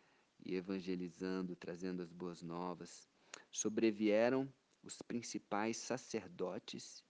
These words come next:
e os escribas juntamente com os anciãos e o arguíram nesses termos. Olha só, veio, né, as, o, o top, né, das pessoas que conheciam, né, as escrituras, et cetera,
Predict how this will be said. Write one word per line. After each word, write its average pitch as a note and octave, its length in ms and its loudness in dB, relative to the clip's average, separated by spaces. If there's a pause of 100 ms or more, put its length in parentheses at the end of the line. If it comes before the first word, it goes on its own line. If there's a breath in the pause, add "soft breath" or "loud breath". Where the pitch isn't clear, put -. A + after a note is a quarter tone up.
e F#2+ 100 -2
os F#2+ 180 -2
escribas A2 640 -2
juntamente A2+ 760 -2
com A#2+ 160 -2
os G#2 140 -2
anciãos A2+ 800 -4 (400 loud breath)
e A2 120 4
o A2+ 80 10
arguíram A#2 560 6
nesses B2 420 0
termos. D#2+ 440 -10
Olha - 200 -8
só, - 220 -10 (840 soft breath)
veio, F#2+ 380 -2
né, G#2+ 340 -2 (480 soft breath)
as, - 480 -10 (240)
o, - 180 -14 (100)
o F#2 100 -8 (140)
top, G2+ 380 4
né, F2 140 -4
das E2 160 -6
pessoas F2 500 -8
que - 120 -16
conheciam, G#2 960 -2
né, F#2 480 -6
as E2+ 200 -12
escrituras, A2+ 880 -2
et G2+ 140 -6
cetera, F#2 500 -6